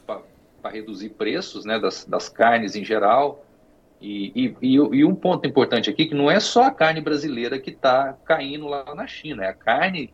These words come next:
bovina em geral, né, de todos os países. Então, essa questão, é, do preço lá enfraquecendo, mas me preocupa mais é a possibilidade da moeda chinesa continuar desvalorizando, e aí, independente de, do preço lá cair ou não, a gente vai,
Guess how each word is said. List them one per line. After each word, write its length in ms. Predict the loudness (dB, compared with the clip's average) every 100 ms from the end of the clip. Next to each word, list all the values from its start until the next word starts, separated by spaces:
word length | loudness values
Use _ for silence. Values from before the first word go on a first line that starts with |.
| _
bovina 480 | -2 -2 -4 -6 -6
em 120 | 0
geral, 400 | 4 6 6 4
né, 60 |
de 100 | -2
todos 340 | -2 -2 -2 -10
os 100 | -6
países. 560 | -4 -2 -2 -6 -8
Então, 400 | -12 0 2 4 0 -10 -20 -20 -20 _
essa 260 | 0 0 0
questão, 1040 | 2 0 0 -2 -2 -2 -2 -4 -8 -12 -16 -6
é, 520 | -4 -2 -4 -6 -10 -8
do 160 | -6
preço 380 | 2 4 4 2
lá 100 | 0
enfraquecendo, 640 | 0 -4 -2 -4 -6 -8 -4
mas 220 | -4 -2
me 160 | -4
preocupa 460 | 0 0 2 0 2
mais 360 | 4 4 2 0
é 60 |
a 60 | -2
possibilidade 920 | -2 -6 -4 -6 -6 0 4 4 0
da 80 | -6
moeda 480 | -2 0 0 0 -2
chinesa 520 | -6 -10 -8 -2 -2
continuar 460 | -4 -8 0 0
desvalorizando, 840 | 0 0 0 0 -4 -6 -4 -4 0
e 60 |
aí, 340 | 0 0 -2 -6 _ _ _
independente 800 | 2 2 4 2 0 -2 -2 -6
de, 180 | -6 -2
do 160 | -2
preço 380 | 0 0 0 2
lá 160 | 2 2
cair 480 | 2 2 2 -4 -6
ou 140 | -8
não, 260 | -10 -12 -12
a 20 |
gente 280 | -14 -16 -8
vai, 280 | -6 -6